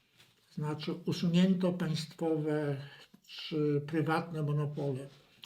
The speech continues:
wprowadzono konkurencję i umocniono ochronę własności państwowej.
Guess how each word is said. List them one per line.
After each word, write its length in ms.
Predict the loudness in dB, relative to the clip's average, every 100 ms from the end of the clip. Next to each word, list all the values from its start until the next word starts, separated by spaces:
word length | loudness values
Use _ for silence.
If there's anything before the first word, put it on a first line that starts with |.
| -16
wprowadzono 560 | -4 -2 0 0 0 0
konkurencję 800 | 0 -2 0 0 -2 -4 -4 0
i 120 | 4
umocniono 680 | 6 4 0 -2 0 0 0
ochronę 360 | -2 2 2
własności 500 | 2 -2 -4 -6 -8
państwowej. 720 | -10 -10 -12 -14 -16 -16 -20